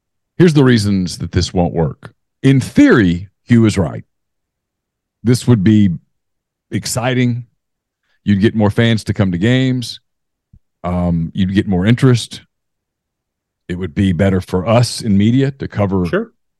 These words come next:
Speaker 1: Ole Miss versus Southern Miss in a football game as opposed to the red-blue silliness with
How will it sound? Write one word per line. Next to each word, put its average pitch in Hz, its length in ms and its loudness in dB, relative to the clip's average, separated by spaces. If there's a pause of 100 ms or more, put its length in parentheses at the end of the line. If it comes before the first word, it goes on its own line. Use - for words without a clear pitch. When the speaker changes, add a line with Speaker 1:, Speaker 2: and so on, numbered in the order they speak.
(240)
Speaker 1:
Ole 113 200 2
Miss 110 300 2
versus 101 400 -4
Southern 117 420 -2
Miss 110 440 -2
in 95 100 -4
a 90 60 -4
football 107 380 0
game 104 260 2
as 98 120 -2
opposed 95 360 -4
to 95 80 -6
the 87 120 -4
red-blue 95 880 0 (220)
silliness 98 840 -4 (320)
with 87 260 -8